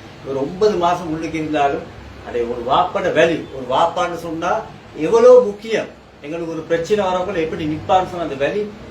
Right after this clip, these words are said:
இவருக்கு மட்டும்தான் அந்த சான்ஸ் கிடைச்சு. அதுதான் நான் அவருக்கு சொன்ன வந்து எல்லாத்துக்கும் கிடைக்காது. எங்களுக்கு எங்களோட வாப்பட வேல்யூ எங்களுக்கு கிடைக்காது. ஏன்னா எ-, எல்லாம் நாங்க எப்பயுமே வந்து வாப்பா வருவாரு, தின்ன போடுவாரு, அஹ், கிளாஸ்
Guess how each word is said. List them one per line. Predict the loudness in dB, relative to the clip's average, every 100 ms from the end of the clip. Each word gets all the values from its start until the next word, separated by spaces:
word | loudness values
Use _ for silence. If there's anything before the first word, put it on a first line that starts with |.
| -8
இவருக்கு | 0 0 0
மட்டும்தான் | 0 0 0 0 2
அந்த | 2 0
சான்ஸ் | -2 -2 -2
கிடைச்சு. | -4 -4 -6
அதுதான் | -6 -4
நான் | -2
அவருக்கு | -2 -2 -4
சொன்ன | -4 -2
வந்து | 0 0 0 -6 -8 -10 2
எல்லாத்துக்கும் | 6 6 6
கிடைக்காது. | 6 6 2 0 -4 -16 -12
எங்களுக்கு | -6 -2 -2 4 4 4
எங்களோட | 4
வாப்பட | 2 2 2
வேல்யூ | 2 0
எங்களுக்கு | 0 -2
கிடைக்காது. | -2 -2 -2 -6 -8 -16 -14 -8
ஏன்னா | 2 4
எ-, | 4 0
எல்லாம் | -8 -4 2 4
நாங்க | 4 2
எப்பயுமே | 2 4 4 2
வந்து | 0 4 4 4
வாப்பா | 2 2 2
வருவாரு, | 2 4 4 4 2
தின்ன | 0 -2
போடுவாரு, | 0 0 2 4 6 4 -2 -8 -6
அஹ், | 0 4 4 2 -2
கிளாஸ் | 2 2